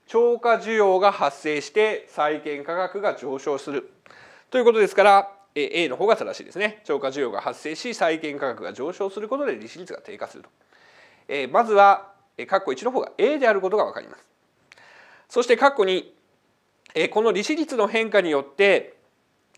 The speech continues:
えー、債券から貨幣への需要シフトが起こりと書いてあるのがC。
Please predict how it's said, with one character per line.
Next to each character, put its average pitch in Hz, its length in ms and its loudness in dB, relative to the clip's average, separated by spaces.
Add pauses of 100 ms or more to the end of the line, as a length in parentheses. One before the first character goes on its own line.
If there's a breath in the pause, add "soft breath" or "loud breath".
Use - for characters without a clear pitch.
え 147 120 -2
ー、 - 40 -4
債 254 360 0
券 226 360 -6
か 151 120 0
ら 180 340 4
貨 233 140 0
幣 196 300 0
へ 165 40 -6
の 185 120 -4
需 127 240 -12
要 202 220 4
シ 233 160 -6
フ - 100 -14
ト 135 140 -8
が - 240 -4
起 139 100 -8
こ 160 120 -2
り 117 120 -8 (560 soft breath)
と 202 100 -6
書 220 80 4
い 202 40 2
て 190 80 0
あ - 20 -2
る 214 60 -2
の 226 60 0
が 190 60 0
C。 - 280 -14